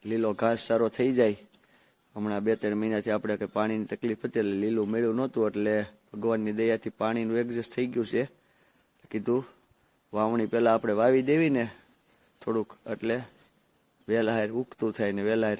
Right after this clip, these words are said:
થઈ જાય ઘાસ સારો. એટલે જો કેરા કરીને આ રીતે આસા આસા ને પછી છાંટી દીધો છે જાહેર ને બાજરો. ને આ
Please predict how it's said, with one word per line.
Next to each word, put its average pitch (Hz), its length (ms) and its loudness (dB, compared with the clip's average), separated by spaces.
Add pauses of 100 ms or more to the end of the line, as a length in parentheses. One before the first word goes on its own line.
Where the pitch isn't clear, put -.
થઈ 123 160 2
જાય 107 180 2
ઘાસ 104 240 0
સારો. 101 340 -4
એટલે 101 220 -6
જો 104 240 -2 (800)
કેરા 104 280 -2
કરીને 127 400 2
આ 117 40 6
રીતે 104 220 0
આસા 104 280 2
આસા 98 200 -4
ને 92 80 -8
પછી 101 160 -4
છાંટી 117 340 0
દીધો 107 380 0
છે 101 160 -8
જાહેર 101 300 -2
ને 95 80 -6
બાજરો. 95 420 -2
ને 98 180 -4
આ 101 200 0